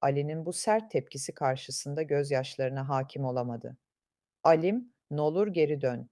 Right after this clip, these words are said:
diye yalvararak duygularını açıkça ifade etti. Ali ise soğuk ve mesafeli tavrını koruyarak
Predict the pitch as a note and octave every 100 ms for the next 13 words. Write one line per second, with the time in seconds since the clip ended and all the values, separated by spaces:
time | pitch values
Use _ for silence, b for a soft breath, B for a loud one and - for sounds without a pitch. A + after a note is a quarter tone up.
0 | _ _ - D3 C#3+ C3+ C3+ C#3 C#3 D3
1 | D3 - C#3+ C#3 C#3 C3+ C#3 C3+ C#3+ D3
2 | - B2 A#2+ - B2+ B2 B2 A#2 - C3
3 | - _ _ _ _ _ _ - G3 A3+
4 | G#3+ A3 G#3 - F#3+ G#3+ - F3+ D#3+ D3+
5 | D#3 D3 D#3+ E3 - C#3+ C3 C3+ C3+ -
6 | C#3 C#3+ C#3+ F#3 G#3